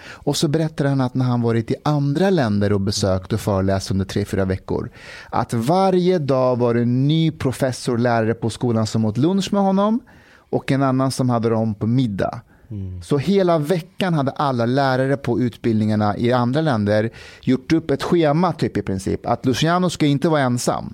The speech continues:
Speaker 2: Mm.
Speaker 1: Du vet, han ska på middag hos dem och, och på,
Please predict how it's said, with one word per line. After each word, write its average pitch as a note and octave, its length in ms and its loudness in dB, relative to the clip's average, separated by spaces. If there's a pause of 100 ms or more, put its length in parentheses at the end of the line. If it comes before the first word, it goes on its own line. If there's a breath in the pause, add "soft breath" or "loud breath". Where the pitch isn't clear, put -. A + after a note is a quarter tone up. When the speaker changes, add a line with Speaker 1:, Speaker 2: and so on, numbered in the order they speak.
Speaker 2:
Mm. G2+ 380 -2
Speaker 1:
Du C3 60 -2
vet, A2+ 180 2
han C#3+ 140 0
ska C#3 140 -2
på B2 140 -2
middag F3 340 0
hos E3+ 360 -2
dem E3 340 0
och, A#2+ 300 -4
och B2 140 -4
på, A2+ 180 -2